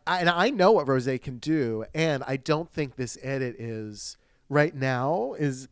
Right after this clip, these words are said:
painting her to be very strong. It's kind of painting her, still pushing her down. And so I wonder if that's gonna be the sub storyline that she has to overcome later. Uh, it could be signs that she's going to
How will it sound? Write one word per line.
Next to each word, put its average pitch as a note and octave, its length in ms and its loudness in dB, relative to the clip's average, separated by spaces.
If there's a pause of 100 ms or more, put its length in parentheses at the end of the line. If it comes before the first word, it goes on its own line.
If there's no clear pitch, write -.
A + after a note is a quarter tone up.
(140)
painting F#3+ 360 0
her C#3+ 140 0
to C3+ 80 2
be C3 140 0
very A#2+ 300 -2
strong. B2 580 0
It's - 160 -6
kind E3+ 200 -4
of E3 120 -6
painting D3+ 320 -6
her, C3 260 -2 (340)
still - 380 4
pushing F3+ 420 2
her B2 140 -2
down. A2 540 -6 (280)
And D3+ 80 -12
so F#3 140 8
I D#3+ 120 8
wonder F#3 380 4
if C3+ 140 0
that's C#3 260 2
gonna C#3+ 220 0
be C3 120 -2
the B2+ 160 -6
sub C3 340 -2
storyline B2+ 540 -4
that B2 140 -10
she D3+ 260 -2
has C3 220 -4
to - 80 -8
overcome B2+ 600 -6
later. C#3 500 0 (380)
Uh, C#3 240 0
it E3+ 120 -6
could G3 200 4
be F3 180 -2
signs C#3+ 500 -2
that C3+ 220 -2
she's B2+ 440 -4
going B2+ 400 -4
to A#2+ 540 -4